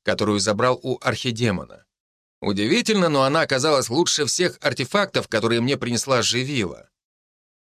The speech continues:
"Надо же, как искусно прятался этот бессмертный. Я его почувствовала, лишь когда пришла на твой зов, и оказалась близко.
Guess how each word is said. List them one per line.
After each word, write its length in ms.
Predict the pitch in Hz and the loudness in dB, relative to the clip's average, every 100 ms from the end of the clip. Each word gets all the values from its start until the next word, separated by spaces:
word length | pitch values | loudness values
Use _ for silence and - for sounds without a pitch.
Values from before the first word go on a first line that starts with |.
| _ | _
"Надо 460 | 107 101 104 151 175 | -4 -4 -4 -2 0
же, 340 | - 113 104 _ _ _ _ - | 2 2 -2 _ _ _ _ -2
как 200 | 139 143 | 0 2
искусно 520 | 120 - 165 160 139 | 0 0 0 0 -2
прятался 460 | 139 127 110 107 | 0 2 0 0
этот 160 | 113 120 | 0 -2
бессмертный. 880 | 110 139 - 147 101 - 104 98 - _ _ _ _ | -4 -4 -4 0 0 0 -2 -2 -6 _ _ _ _
Я 200 | 131 147 151 | 0 2 2
его 180 | 160 | 2
почувствовала, 680 | 147 160 - 214 - 120 117 | 2 0 0 -2 -2 0 2
лишь 200 | 117 123 | 2 0
когда 260 | - 131 135 | -2 0 0
пришла 360 | 135 135 151 143 | 2 0 2 0
на 100 | 135 | 2
твой 180 | 151 | 2
зов, 380 | 147 196 131 - - _ - | 2 2 0 -2 -14 _ -2
и 140 | 110 | 0
оказалась 560 | 104 131 113 123 127 135 | 2 0 2 2 2 0
близко. 440 | 175 190 - | 0 0 -2